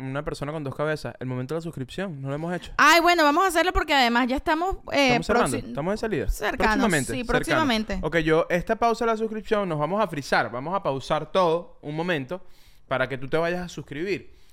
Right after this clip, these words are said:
Speaker 1: Este,
Speaker 2: Ya va, ya va, ven, acércate.
Speaker 1: ¿Qué?
Speaker 2: Que te cayó algo aquí, un pelito de tintán.
Speaker 1: Pelo de tintán.
Speaker 2: Ya.
Speaker 1: Yo estoy todo lleno de pelo de tintán. Entonces,
Speaker 2: Sí.
Speaker 1: esta pose va a ser, yo digo, con cara de pelabola, ¿no?
Speaker 2: Eh, ¿cómo es la voz, la voz tuya de pelabola? ¿Cómo es que es?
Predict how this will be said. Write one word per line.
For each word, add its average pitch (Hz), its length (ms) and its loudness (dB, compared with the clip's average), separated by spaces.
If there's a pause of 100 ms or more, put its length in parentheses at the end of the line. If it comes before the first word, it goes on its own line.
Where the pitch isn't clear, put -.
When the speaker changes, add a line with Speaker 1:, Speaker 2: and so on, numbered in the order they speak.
(140)
Speaker 1:
Este, 135 500 -2
Speaker 2:
Ya 233 140 4
va, 247 100 4
ya 247 140 4
va, 233 160 4
ven, 233 160 -2
acércate. 208 440 -2
Speaker 1:
¿Qué? 143 200 -10 (180)
Speaker 2:
Que 233 140 -8
te 233 100 -6
cayó 202 240 -2
algo 208 220 -2
aquí, 233 420 -6
un 196 80 -12
pelito 220 300 -6
de 220 80 -6
tintán. 135 120 -2
Speaker 1:
Pelo 135 100 0
de 147 60 0
tintán. 143 320 -2
Speaker 2:
Ya. 190 120 -2
Speaker 1:
Yo 131 80 -4
estoy 160 140 -10
todo 185 180 -6
lleno 185 180 -2
de 160 60 -2
pelo 139 140 0
de 147 100 -6
tintán. 120 260 -4
Entonces, 135 240 0
Speaker 2:
Sí. - 80 -4
Speaker 1:
esta 170 300 0
pose 220 360 2 (340)
va 160 80 6
a 165 40 4
ser, 214 220 4
yo 180 80 4
digo, 190 160 6
con 165 280 0
cara 143 220 2
de 185 80 0
pelabola, 127 480 2
¿no? 165 140 -8 (580)
Speaker 2:
Eh, 247 240 -4
¿cómo 285 180 4
es 403 60 6
la 392 80 6
voz, 320 260 6
la 269 140 6
voz 240 180 6
tuya 285 200 4
de 294 80 6
pelabola? 240 400 6
¿Cómo 269 160 2
es 269 40 2
que 294 140 2
es? 311 120 -4